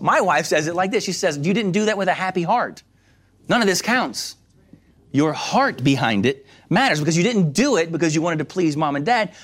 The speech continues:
You did it out of spite. And that's us. That's all we can do. That's what Isaiah sixty-four six says, "For all of us have become like one who is unclean. Our righteous deeds, all our righteous deeds,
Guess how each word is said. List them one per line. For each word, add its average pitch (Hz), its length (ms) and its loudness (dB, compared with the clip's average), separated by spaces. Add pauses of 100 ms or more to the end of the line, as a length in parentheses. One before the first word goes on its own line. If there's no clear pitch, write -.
You 165 120 0
did 208 180 2
it 202 260 -2 (120)
out 123 160 -6
of 127 80 -4
spite. - 760 -2 (800)
And 165 120 0
that's 233 180 2
us. 254 260 2
That's 196 140 0
all 233 100 2
we 196 80 2
can 175 120 0
do. 143 100 2
That's 190 160 2
what 185 160 0
Isaiah 170 480 2
sixty-four 190 460 -2
six 190 260 -6
says, - 360 0 (260)
"For - 120 0
all 220 300 2
of 180 80 0
us 175 140 0
have 175 120 0
become 185 300 0
like 180 180 0
one 175 220 0
who 170 140 2
is 156 180 0
unclean. 165 720 -2 (240)
Our 143 260 2
righteous 196 520 0
deeds, 117 500 -2 (100)
all 214 580 2
our 135 440 0
righteous 117 500 -4
deeds, 82 580 -4